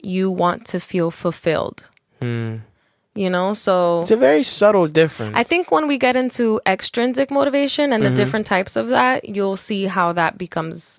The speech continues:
Speaker 1: more, uh, that makes more sense.
Speaker 2: Perfect segue. Let's get into extrin-, extrinsic.
Speaker 1: Go ahead. Tell us about it.
Speaker 2: Extrinsically motivated people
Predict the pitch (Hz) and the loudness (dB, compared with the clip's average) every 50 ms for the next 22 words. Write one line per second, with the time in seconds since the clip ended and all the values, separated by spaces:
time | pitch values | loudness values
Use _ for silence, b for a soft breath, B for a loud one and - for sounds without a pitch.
0 | - - 190 175 170 170 160 160 160 165 160 - - 175 - _ _ _ _ _ | -12 -10 -6 -4 -4 -2 -2 -2 -4 -4 -4 -6 -8 -10 -14 _ _ _ _ _
1 | _ _ _ _ _ _ _ - - - - 190 190 185 190 185 175 170 - 185 | _ _ _ _ _ _ _ -8 -6 -2 0 2 2 2 0 -4 -8 -6 -6 -6
2 | 165 170 - 170 - - - - - - 131 120 117 - 135 - 147 147 147 147 | -4 -4 -4 -6 -6 -8 -8 -10 -6 -2 -2 -2 -2 -2 -2 0 0 0 0 0
3 | 117 110 107 110 110 - - 120 123 123 120 - 120 120 113 - - 131 127 127 | 0 0 0 0 -2 -2 -2 -2 -2 -2 -2 -4 -4 -4 -4 -4 -6 -6 -6 -6
4 | - - 135 117 - - - 110 110 107 - 110 - - - - _ _ _ _ | -6 -6 -6 -6 -6 -6 -8 -8 -8 -8 -8 -10 -10 -12 -16 -20 _ _ _ _
5 | _ - 175 165 170 180 190 220 294 330 277 202 185 - - 190 185 226 254 226 | _ -12 -10 -8 -8 -6 -4 -4 -2 -2 -4 -4 -6 -8 -6 -6 -4 -4 -4 -6
6 | - 269 247 277 349 381 320 208 170 - - - b b b b b - 127 156 | -6 -4 -4 -2 -2 -2 -2 -4 -4 -6 -8 -14 b b b b b -2 -2 -2
7 | - - - - 180 175 170 165 165 156 147 135 131 135 131 131 127 120 120 123 | -2 -6 -8 -4 -4 -4 -4 -2 -4 -4 -4 -4 -4 -4 -2 -2 -2 -2 -2 -2
8 | 123 120 110 117 113 113 110 104 110 110 110 110 113 - _ _ _ - - - | -2 -4 -6 -6 -10 -10 -8 -8 -8 -8 -8 -10 -12 -16 _ _ _ -20 -14 -10
9 | - 117 110 - - 110 104 101 101 101 101 110 - | -6 -6 -6 -6 -8 -12 -14 -14 -14 -16 -18 -18 -20